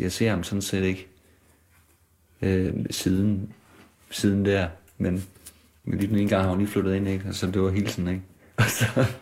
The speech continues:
så var det så, jeg flyttede til Aarhus. <clears throat> Kort tid efter.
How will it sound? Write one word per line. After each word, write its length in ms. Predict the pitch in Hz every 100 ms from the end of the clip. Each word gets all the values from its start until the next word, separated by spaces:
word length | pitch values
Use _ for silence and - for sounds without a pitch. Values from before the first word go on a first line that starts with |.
| - - - 160 - - - - - -
så 180 | - 95
var 80 | 87
det 80 | 82
så, 100 | 90
jeg 100 | 87
flyttede 200 | 90 80
til 100 | -
Aarhus. 400 | 82 85 82 - - - - - -
<clears throat> 520 | 92 - - 131 -
Kort 180 | 87 -
tid 220 | 85 87
efter. 220 | 87 -